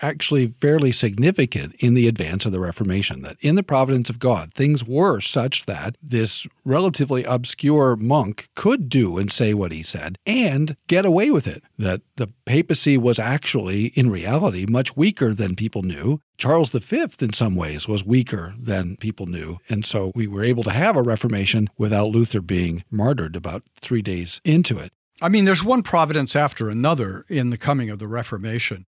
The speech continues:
Speaker 2: Another critical providence was the invention of printing, so that the views of Luther and those who supported him could be disseminated widely, but they never could have been a hundred years before in the same sort of way.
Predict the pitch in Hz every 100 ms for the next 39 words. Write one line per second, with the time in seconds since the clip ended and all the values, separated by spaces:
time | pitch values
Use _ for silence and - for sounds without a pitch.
0 | - 147 156 175 120 - 147 190 190 107
1 | 127 139 156 95 110 - 123 117 - 120
2 | 123 127 - 131 113 123 - 131 117 -
3 | 160 160 131 - - - 131 123 123 117
4 | 175 117 101 117 196 143 113 127 139 127
5 | 120 110 120 - 117 - 104 123 127 120
6 | 113 113 131 113 120 113 - 131 127 117
7 | 104 107 101 117 165 143 123 _ - 190
8 | 214 202 214 202 - 233 214 143 98 104
9 | - - 123 135 123 113 113 - 117 -
10 | 156 - - - 131 113 104 117 110 107
11 | 113 107 101 110 -